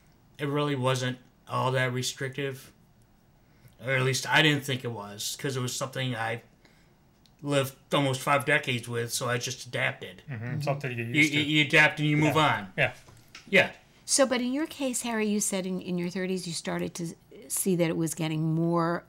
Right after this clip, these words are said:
Speaker 3: difficult to control.
Speaker 2: Yeah, as time went on, definitely.
Speaker 3: And why was that, do you think?
Speaker 2: Uh, part of that was probably me, just trying to, I, I de-, you know, I dealt with it for so long. I felt, you know, I probably cut some corners at
Speaker 1: Yeah,
Speaker 2: times.
Speaker 1: that's, that's the
Speaker 2: And
Speaker 1: one
Speaker 2: you
Speaker 1: thing.
Speaker 2: start getting away with it. You think you can do what you want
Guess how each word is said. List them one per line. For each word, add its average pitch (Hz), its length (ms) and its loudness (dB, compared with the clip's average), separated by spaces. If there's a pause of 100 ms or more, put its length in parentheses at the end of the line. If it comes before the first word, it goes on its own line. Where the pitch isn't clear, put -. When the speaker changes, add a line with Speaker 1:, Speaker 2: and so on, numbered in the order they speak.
Speaker 3:
difficult 151 540 -4
to 156 120 -6
control. 147 760 -2
Speaker 2:
Yeah, 135 140 4
as 110 80 -4
time 143 240 2
went 123 100 -4
on, 113 180 -4
definitely. 120 380 -4 (160)
Speaker 3:
And 202 200 2
why 190 180 2
was 185 160 -6
that, 151 240 -8
do 156 80 -8
you 147 60 -6
think? 143 360 -14 (160)
Speaker 2:
Uh, 156 380 6 (240)
part 196 200 6
of 196 60 -2
that 190 100 10
was 170 120 2
probably 175 260 6
me, 165 320 2 (540)
just - 260 -4
trying 156 260 4
to, 151 60 2
I, 151 240 4
I 143 60 4
de-, 151 300 0 (200)
you 143 80 -6
know, 123 140 -2
I 120 80 -2
dealt 147 240 4
with 139 80 -2
it 131 80 -6
for 151 100 -6
so 151 260 -2
long. 139 380 2 (320)
I 135 80 0
felt, 131 320 0
you 131 60 -6
know, 127 120 2
I 123 100 2
probably 139 280 2
cut 143 180 0
some 127 140 -6
corners 131 420 -2
at 127 140 -6
Speaker 1:
Yeah, 127 140 4
Speaker 2:
times. 135 100 2
Speaker 1:
that's, 147 340 2
that's 160 340 2
the 156 60 2
Speaker 2:
And 147 80 2
Speaker 1:
one 156 120 6
Speaker 2:
you 156 60 0
Speaker 1:
thing. 151 140 2
Speaker 2:
start 147 240 6
getting 151 220 2
away 143 160 6
with 139 160 2
it. 165 140 2
You 151 100 -2
think 151 240 0
you 139 80 -4
can 139 180 0
do 143 140 -2
what 143 200 -2
you 139 60 -6
want 135 300 2